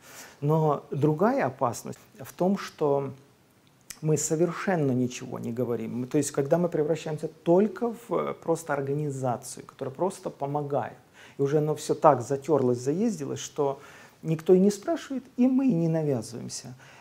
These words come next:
И получается, что мы уже и умалчиваем, и мы просто становимся одной из общественных организаций. Я думаю, это другая обочина. Потому что вообще конечная цель, конечный результат,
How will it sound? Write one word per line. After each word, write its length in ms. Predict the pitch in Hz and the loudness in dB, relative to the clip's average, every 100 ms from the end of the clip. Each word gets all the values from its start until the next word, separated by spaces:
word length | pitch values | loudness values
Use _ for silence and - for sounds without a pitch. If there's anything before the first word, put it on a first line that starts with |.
| - | -16
И 200 | - 131 | -4 -2
получается, 720 | 131 131 139 156 202 196 - 139 | -2 -2 -2 -2 -2 -2 -2 -10
что 200 | - 139 | -4 0
мы 120 | 147 | 2
уже 240 | 127 147 | 4 4
и 80 | 156 | 4
умалчиваем, 840 | 190 214 254 294 - - 240 196 | 4 4 4 0 -4 -4 0 0
и 120 | 185 165 | 0 0
мы 140 | 147 | -2
просто 420 | 151 196 233 - | 6 6 6 0
становимся 800 | 247 - 143 131 160 180 190 190 - | -8 0 2 4 4 2 0 -4 -2
одной 420 | 139 127 139 127 - | 0 2 2 0 0
из 240 | 151 220 | 0 0
общественных 580 | - - - 143 - 139 | -4 -10 -4 -4 -4 -12
организаций. 640 | 139 127 127 123 104 - | -8 -6 -2 -2 -4 -6
Я 80 | 131 | -4
думаю, 260 | 156 156 160 | -2 -2 -4
это 160 | 139 143 | -6 -2
другая 460 | 135 147 151 120 | 0 2 2 0
обочина. 440 | 110 120 113 - 127 - - - | -4 -6 -8 -14 -18 -20 -20 -8
Потому 220 | - 139 156 | -4 -2 -2
что 180 | - | 2
вообще 260 | 143 143 151 | 0 2 0
конечная 720 | 123 139 143 226 262 - 139 | 0 0 4 4 4 -4 -6
цель, 200 | 131 120 | -4 -6
конечный 540 | - 147 160 156 131 | 0 2 2 2 -4
результат, 640 | 123 127 135 131 135 117 | -2 0 0 0 -2 -4